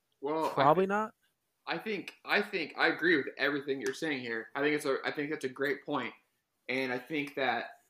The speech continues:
Speaker 1: the one thing you haven't pointed out, though, that I think makes this the mo-, that, you know, this is, I think, the most important factor. Don't put it past James Conner to get hurt again.
Speaker 2: Yeah.
Speaker 1: You know, and if, and,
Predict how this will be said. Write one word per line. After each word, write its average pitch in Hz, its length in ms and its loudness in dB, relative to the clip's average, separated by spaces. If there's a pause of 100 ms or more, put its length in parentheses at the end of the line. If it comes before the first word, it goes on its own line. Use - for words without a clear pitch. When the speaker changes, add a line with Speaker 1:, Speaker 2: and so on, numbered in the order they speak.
(200)
Speaker 1:
the 143 80 4
one 165 240 2
thing 190 200 0
you 143 100 -4
haven't 180 380 -2
pointed 127 400 -6
out, 113 260 -4
though, 127 160 -4
that 120 100 -6
I 113 60 -4
think 127 340 -10
makes 131 280 -6
this 127 220 -2
the 123 100 -10
mo-, 123 120 -8
that, 135 120 -4 (240)
you 131 100 0
know, 120 80 -2
this 185 260 -4
is, 123 80 -10
I 117 80 -4
think, 135 200 -6
the 131 60 -6
most 135 220 -2
important - 400 -4
factor. 107 400 -10 (760)
Don't 220 300 2
put 233 180 4
it - 120 -2
past 208 380 2
James 170 380 -4
Conner 139 540 -2 (200)
to 147 80 -2
get 143 220 2
hurt 143 200 4
again. 113 300 -2 (920)
Speaker 2:
Yeah. 135 260 0
Speaker 1:
You 131 60 2
know, 107 220 -4 (100)
and 147 160 4
if, 147 200 -2
and, 160 240 2